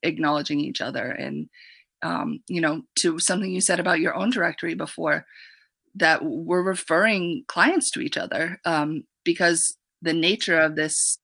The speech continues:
this work is that you experience something, and often it unlocks something for you, or you move through a phase and then you need something else.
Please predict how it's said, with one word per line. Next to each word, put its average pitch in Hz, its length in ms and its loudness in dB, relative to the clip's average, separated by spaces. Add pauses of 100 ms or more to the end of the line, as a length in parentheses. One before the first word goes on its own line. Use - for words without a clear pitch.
(160)
this 165 220 0
work 208 340 0
is 156 140 -2
that 147 160 0
you 160 120 0
experience 202 560 0
something, 156 380 -4
and 156 100 0
often 160 440 0
it 156 220 -2 (180)
unlocks 165 500 -2
something 180 340 -2
for 180 120 -2
you, 170 300 2
or 160 80 2
you 151 180 -2
move 165 300 4
through 160 160 -2
a 151 120 0
phase 170 480 0
and 151 100 -2
then 156 160 0
you 180 100 0
need 165 200 0
something 147 340 -4
else. - 420 -4